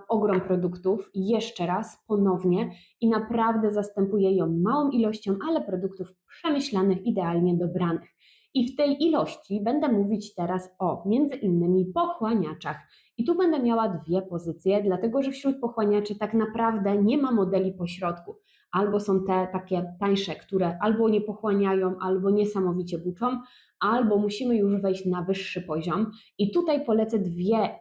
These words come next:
pozycje, dlatego że ja sama na nich przez calutki rok pracowałam i już na pewno nie wrócę do innych. I wśród pochłaniaczy pierwszym modelem będzie model N D C dwa tysiące Affinia.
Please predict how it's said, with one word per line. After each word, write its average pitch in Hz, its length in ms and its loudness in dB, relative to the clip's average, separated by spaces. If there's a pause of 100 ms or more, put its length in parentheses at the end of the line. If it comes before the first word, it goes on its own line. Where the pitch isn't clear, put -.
(140)
pozycje, 190 540 0
dlatego 220 460 2
że 202 160 0
ja 196 360 0 (160)
sama 208 260 0
na 190 100 0
nich 180 180 -2
przez - 380 -14
calutki 269 560 0
rok - 320 -8
pracowałam 196 800 0 (440)
i 226 160 4
już 233 240 2
na 214 160 2
pewno 214 420 0
nie 180 160 2
wrócę 175 360 0
do 160 140 -6 (100)
innych. 165 360 -2 (140)
I 233 60 2
wśród 330 320 0
pochłaniaczy 185 680 0
pierwszym 233 920 0
modelem 208 640 2
będzie 240 540 0 (280)
model 202 380 0
N 226 260 2
D 170 160 -2
C 170 200 -2
dwa 170 320 -2
tysiące 165 600 -4 (140)
Affinia. 240 580 0